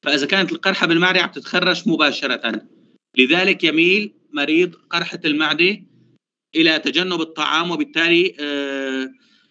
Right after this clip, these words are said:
بيكون مريض مدنف وهزيل. أما القرحة العفجية، الطعام، يعني، إفراغ المعدة بعد عدة ساعات من الطعام،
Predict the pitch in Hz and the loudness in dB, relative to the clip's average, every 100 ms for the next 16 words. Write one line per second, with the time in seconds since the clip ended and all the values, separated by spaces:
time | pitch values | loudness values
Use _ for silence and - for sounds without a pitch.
0 | _ 123 123 180 165 165 180 143 180 160 | _ -2 2 2 4 2 2 0 -4 -2
1 | 180 180 165 147 147 127 131 120 _ _ | -4 -4 -4 -2 -2 0 -2 -2 _ _
2 | _ _ _ _ _ _ _ - 185 185 | _ _ _ _ _ _ _ -2 2 4
3 | 160 196 196 190 175 165 151 147 165 175 | 2 0 0 2 2 2 -2 0 0 0
4 | 151 160 180 165 143 151 156 147 170 165 | -2 2 2 0 0 0 -2 -4 -2 0
5 | 160 160 156 147 139 151 170 170 156 139 | 0 0 0 -2 -2 -4 -4 -6 0 0
6 | 143 139 127 127 123 143 196 185 | 0 -4 -6 -2 2 0 0 -8